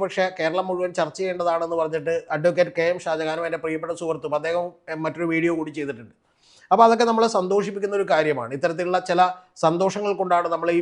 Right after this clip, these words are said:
വീഡിയോ, ഏഹ്, ചെയ്യുന്നത്, കണ്ടിന്യൂ ചെയ്യുന്നത്. കാരണം ഇതൊരിക്കലും എൻ്റെ വരുമാന മാർഗ്ഗമായിരുന്നില്ല, അല്ലെങ്കിൽ ഇതിൽ നിന്ന് കിട്ടുന്ന വരുമാനം കൊണ്ട്, ഏഹ്, ഏഹ്, വരുമാനത്തേക്കാൾ കൂടുതലാണ് എനിക്ക് ഈ സമയം ചെലവഴിച്ചാൽ മറ്റു പല മേഖലകളിലും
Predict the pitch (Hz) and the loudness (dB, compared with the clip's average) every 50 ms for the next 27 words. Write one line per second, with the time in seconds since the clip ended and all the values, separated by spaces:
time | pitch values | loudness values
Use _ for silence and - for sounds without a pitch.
0 | 165 160 160 170 175 180 180 180 185 180 180 - 156 156 156 151 - 175 165 170 | 2 2 2 2 4 4 4 4 2 2 0 0 -2 -2 -2 0 0 0 0 0
1 | 175 175 175 175 170 165 151 151 156 170 160 165 165 151 147 139 127 123 120 - | 0 0 -2 -2 0 -2 -2 -2 -2 -6 -6 -6 -6 -6 -6 -6 -6 -8 -8 -2
2 | - 156 160 165 175 175 165 165 165 185 180 185 180 196 190 196 196 190 190 _ | 0 0 2 2 -2 -2 -4 -4 -2 -2 -2 -2 -2 0 0 0 0 -2 -8 _
3 | _ _ _ _ 151 165 175 185 175 165 160 170 175 185 190 196 196 196 196 190 | _ _ _ _ -4 0 2 2 4 4 2 4 4 4 4 4 4 4 4 2
4 | 196 190 190 185 180 175 170 165 160 156 147 151 160 - - 156 160 160 160 170 | 4 4 2 2 2 2 0 -2 -4 -4 -2 -2 -2 -2 -2 -2 -2 -2 -2 -2
5 | 170 165 170 165 175 175 175 175 180 175 160 170 165 175 175 165 156 165 165 170 | -4 -4 -4 -4 -4 -4 -4 -2 -4 -2 -2 -2 -2 2 2 2 2 2 0 0
6 | 175 180 185 180 175 175 165 156 160 165 165 - _ _ _ _ - 156 160 160 | -2 0 -2 -2 -2 -2 -2 -2 -4 -4 -4 -10 _ _ _ _ 0 2 2 4
7 | 160 165 165 156 160 165 165 165 160 160 165 165 160 165 165 170 175 180 180 185 | 4 2 0 0 0 0 0 0 0 -2 -4 -4 0 0 0 2 2 2 0 0
8 | 180 180 185 165 180 180 180 - - 180 180 196 214 226 226 214 202 185 175 170 | 0 -2 0 2 2 0 0 0 2 2 4 6 6 6 6 8 8 6 6 4
9 | 175 - 160 165 170 170 180 180 170 - 175 160 170 175 185 175 180 170 170 170 | 2 -2 -4 -6 -6 -2 -2 -2 0 0 -2 0 0 0 0 0 0 2 2 2
10 | 165 151 170 170 165 160 151 151 - 185 180 180 180 175 175 170 160 160 160 156 | 0 0 -2 -4 -2 -2 -4 -4 -2 -2 0 0 2 2 0 0 0 -2 -4 -4
11 | 156 160 160 165 | -4 -4 -4 -4